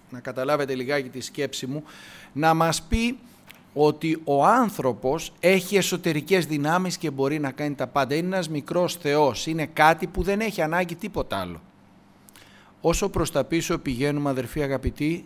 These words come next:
θα δούμε ότι οι άνθρωποι λεπτολογούσανε όλα τα πράγματα του Θεού και όταν ο Κύριος έδινε κάποια αποκάλυψη κάτι, ήταν η χαρά τους μεγάλη, αδερφοί αγαπητοί.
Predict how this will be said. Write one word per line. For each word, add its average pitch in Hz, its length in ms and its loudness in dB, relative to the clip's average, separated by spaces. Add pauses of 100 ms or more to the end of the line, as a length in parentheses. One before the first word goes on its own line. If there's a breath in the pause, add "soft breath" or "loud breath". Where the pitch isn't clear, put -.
(140)
θα 127 200 -6
δούμε 127 500 0 (540 loud breath)
ότι 135 260 -4
οι 139 80 2
άνθρωποι 175 400 2
λεπτολογούσανε 139 960 0
όλα 117 220 -2
τα 113 120 -10
πράγματα 113 580 -2
του 113 140 -14
Θεού 123 400 -2 (420 loud breath)
και - 160 -2
όταν 180 280 2
ο 165 80 0
Κύριος 165 560 0
έδινε 143 580 2
κάποια 147 380 0
αποκάλυψη 151 680 0
κάτι, 131 580 -2 (440 loud breath)
ήταν 165 260 0
η 165 80 -2
χαρά 147 380 6
τους 156 340 -8
μεγάλη, 139 560 4
αδερφοί 104 320 -4
αγαπητοί. 98 460 -8